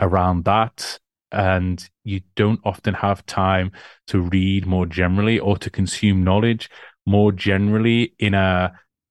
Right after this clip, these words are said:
in a way that making a podcast does. Of course, we can listen to stuff, but not, like, really getting into stuff because, you know, we have to teach,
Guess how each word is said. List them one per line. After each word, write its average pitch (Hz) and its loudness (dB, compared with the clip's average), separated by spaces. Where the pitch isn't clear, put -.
in 113 0
a 101 4
way 101 2
that 98 2
making 95 -2
a 87 -2
podcast - -6
does. 101 0
Of - -20
course, - 0
we 101 -2
can 92 -2
listen 170 -2
to 180 -4
stuff, 185 -2
but 104 0
not, 104 0
like, 95 0
really 95 0
getting 95 -2
into 110 -2
stuff 151 -2
because, 180 0
you 196 0
know, 160 0
we 135 2
have 117 -2
to 110 -8
teach, - -8